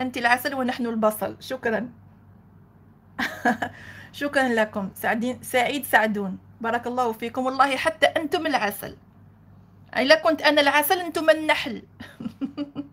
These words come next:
<laughs> بارك الله فيكم.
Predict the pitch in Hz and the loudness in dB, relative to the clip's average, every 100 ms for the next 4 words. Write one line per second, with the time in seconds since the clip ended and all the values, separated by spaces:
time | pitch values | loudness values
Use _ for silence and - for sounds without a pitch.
0 | _ - - - - - - - - - | _ -20 -20 -20 -20 -20 -20 -20 -18 -16
1 | - - - - - - - 233 269 277 | -14 -16 -18 -20 -20 -20 0 4 4 4
2 | 277 294 277 254 240 226 196 | 2 2 0 0 -6 -8 -8